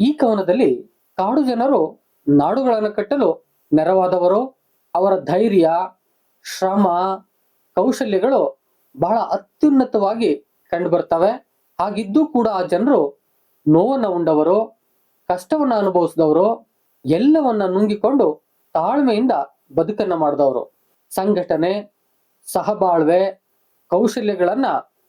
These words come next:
ಆ ಕಾಡು ಜನರಿಂದ ನಾಡು ಜನರು ಕಲಿಬೇಕಾಗಿದೆ. ಈ ಕವಿತೆ ಈ ಜನಗಳಲ್ಲಿರ್ತಕ್ಕಂಥ ಕೌಶಲ್ಯ, ಎದೆಗಾರಿಕೆ, ಒಟ್ಟಾಗಿ ಬಾಳುವ ಗುಣ, ಇವೆಲ್ಲವನ್ನ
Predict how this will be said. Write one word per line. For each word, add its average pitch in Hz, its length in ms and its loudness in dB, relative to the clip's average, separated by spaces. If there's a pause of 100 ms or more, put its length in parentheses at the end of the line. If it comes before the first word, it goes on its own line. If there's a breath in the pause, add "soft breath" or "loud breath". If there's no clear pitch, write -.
(240)
ಆ 156 100 -2
ಕಾಡು 185 460 -2
ಜನರಿಂದ 190 460 0 (520)
ನಾಡು 160 340 2
ಜನರು 180 400 0 (500)
ಕಲಿಬೇಕಾಗಿದೆ. 151 840 -2 (400)
ಈ 226 140 -2
ಕವಿತೆ 202 640 -2 (320)
ಈ 262 180 2
ಜನಗಳಲ್ಲಿರ್ತಕ್ಕಂಥ 202 1040 -2 (720)
ಕೌಶಲ್ಯ, 175 540 2 (880)
ಎದೆಗಾರಿಕೆ, 180 920 0 (420)
ಒಟ್ಟಾಗಿ 190 720 -2 (100)
ಬಾಳುವ 175 340 2
ಗುಣ, 160 240 0 (600)
ಇವೆಲ್ಲವನ್ನ 220 720 4